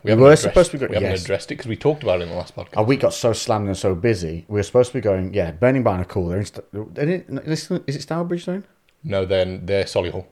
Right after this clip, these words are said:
Speaker 1: Solihull, that's it.
Speaker 2: Yeah.
Speaker 1: It was an S, I knew it was an S. So they're not far from where you are. They're
Speaker 2: Yeah.
Speaker 1: forty minutes from you. So
Speaker 2: Yeah.
Speaker 1: from me, they're like, mm,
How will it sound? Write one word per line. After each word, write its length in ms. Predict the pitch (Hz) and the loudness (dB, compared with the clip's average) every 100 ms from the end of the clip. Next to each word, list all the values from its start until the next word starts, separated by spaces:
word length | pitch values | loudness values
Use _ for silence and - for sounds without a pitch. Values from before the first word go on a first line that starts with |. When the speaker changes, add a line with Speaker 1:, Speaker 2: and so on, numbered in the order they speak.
| _ | _
Speaker 1:
Solihull, 480 | - - 117 110 82 | -8 0 4 4 0
that's 200 | 92 - | -6 -8
it. 40 | - | -10
Speaker 2:
Yeah. 60 | |
Speaker 1:
It 20 | |
was 140 | 78 78 | -10 -12
an 100 | - | -12
S, 240 | 78 - | -14 -12
I 40 | 76 | -12
knew 60 | |
it 40 | 73 | -12
was 120 | 67 | -12
an 80 | 73 | -16
S. 180 | - - - - 95 - | -18 -20 -18 -14 -14 4
So 240 | 123 117 | 6 6
they're 140 | 113 | 4
not 200 | 120 131 | 2 0
far 380 | - 113 98 87 | 0 0 0 -4
from 160 | - 90 | -6 -6
where 100 | 87 | -4
you 160 | 87 | -4
are. 80 | 85 | -6
They're 160 | 82 110 | -6 -4
Speaker 2:
Yeah. 60 | 107 | -4
Speaker 1:
forty 200 | 98 98 | -4 -4
minutes 180 | 95 | -8
from 120 | - 90 | -8 -6
you. 140 | 85 | -6
So 140 | 92 | -6
Speaker 2:
Yeah. 40 | 92 | -6
Speaker 1:
from 180 | 104 107 | -4 -2
me, 180 | 110 104 | 0 0
they're 140 | 101 | -2
like, 260 | 98 95 - | -2 -6 -4
mm, 300 | 147 156 | -4 -4